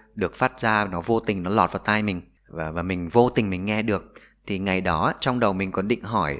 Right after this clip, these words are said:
tức là lúc ấy khi mà mình, mình nghe được cái âm thanh đấy, mình có định hỏi những người xung quanh là liệu họ có nghe được cái âm thanh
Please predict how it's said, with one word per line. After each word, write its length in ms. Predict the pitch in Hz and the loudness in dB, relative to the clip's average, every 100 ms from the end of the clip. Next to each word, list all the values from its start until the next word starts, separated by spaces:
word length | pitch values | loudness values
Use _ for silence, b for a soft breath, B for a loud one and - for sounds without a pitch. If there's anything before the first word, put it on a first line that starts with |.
| - | -4
tức 80 | 147 | -2
là 60 | |
lúc 160 | 110 135 | -2 -2
ấy 100 | 87 | -4
khi 220 | - 135 | -4 -2
mà 80 | 120 | -2
mình, 140 | 104 | -2
mình 160 | 98 92 | -4 -4
nghe 120 | 110 | -4
được 100 | 107 | -2
cái 80 | 95 | -4
âm 120 | 98 | -4
thanh 260 | 117 113 113 | -4 -4 -2
đấy, 240 | 87 85 B B B | -2 -4 B B B
mình 180 | 104 92 | -4 -2
có 60 | 101 | 2
định 200 | 131 - | 0 0
hỏi 220 | 110 80 | -2 0
những 140 | 104 | 0
người 100 | 123 | 0
xung 220 | - 117 | 0 0
quanh 260 | 113 120 120 | 0 0 0
là 80 | 98 | -2
liệu 200 | 107 92 | -2 0
họ 160 | 110 | -2
có 140 | 78 92 | -2 -4
nghe 200 | 113 117 | -2 -4
được 60 | - | -4
cái 80 | |
âm 140 | 107 110 | -4 -4
thanh 280 | 120 117 | -4 -6